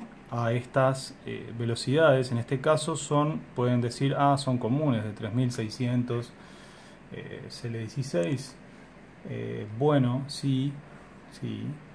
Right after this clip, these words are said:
pero están utilizando Bedai. Yo también tengo otras marcas en tres mil seiscientos C L dieciséis y, e hice,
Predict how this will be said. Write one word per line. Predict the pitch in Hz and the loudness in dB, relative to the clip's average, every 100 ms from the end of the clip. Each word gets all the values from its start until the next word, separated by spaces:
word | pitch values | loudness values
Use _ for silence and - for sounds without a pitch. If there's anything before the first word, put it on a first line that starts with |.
| - | -8
pero | 117 110 | -6 -6
están | - 110 | -4 -6
utilizando | 107 120 123 117 107 104 | -4 -2 -2 -2 -4 -4
Bedai. | 104 120 123 110 104 | -2 0 0 -2 -6
Yo | - | -10
también | 104 107 117 135 | -6 -4 0 0
tengo | 117 110 110 107 | 0 -2 -2 -4
otras | 104 110 107 | -4 -4 -4
marcas | 120 117 117 110 | -2 -2 -4 -6
en | 110 | -6
tres | 110 101 | -6 -2
mil | 120 117 | -2 -2
seiscientos | 113 107 117 110 101 | -4 -2 -4 -4 -6
C | - | -6
L | 110 107 | -4 -4
dieciséis | 110 120 123 175 147 151 - - | -4 -4 0 2 2 0 -6 -4
y, | 123 | -2
e | 123 127 110 | -2 -4 -4
hice, | 113 110 131 127 | -4 -4 -2 -2